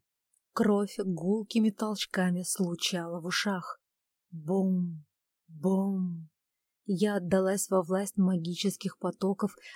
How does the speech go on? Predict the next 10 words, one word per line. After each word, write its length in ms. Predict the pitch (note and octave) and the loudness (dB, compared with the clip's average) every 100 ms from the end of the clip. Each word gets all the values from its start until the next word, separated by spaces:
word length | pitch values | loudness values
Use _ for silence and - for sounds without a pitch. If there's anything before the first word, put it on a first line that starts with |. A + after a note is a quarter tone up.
| - | 0
разрывая 640 | G3 F#3+ F#3 F#3 F#3+ F#3 | 2 4 2 2 0 0
связи, 680 | E3+ - F#3 G#3+ G3 D#3+ E3 _ _ | 0 0 0 0 -2 -4 -8 _ _
распутывая 800 | G3 F#3+ - - A3 A#3 A3+ A#3 | 0 2 0 -4 -2 0 0 -2
тонкие 540 | - F#3 F3 D#3+ G3 | 2 2 2 2 2
нити, 480 | G3+ G#3+ G#3 - E3 _ _ _ | 2 2 0 -2 -8 _ _ _
пока 420 | F#3 - F#3+ G#3+ | -2 0 -4 -2
не 160 | G#3+ | 0
осталась 460 | F#3 E3+ - F3 E3+ | 0 -2 -4 -4 -6
всего 340 | - - E3 E3+ | -8 -6 -4 -6
одна, 400 | E3 D3+ G3+ | -4 2 2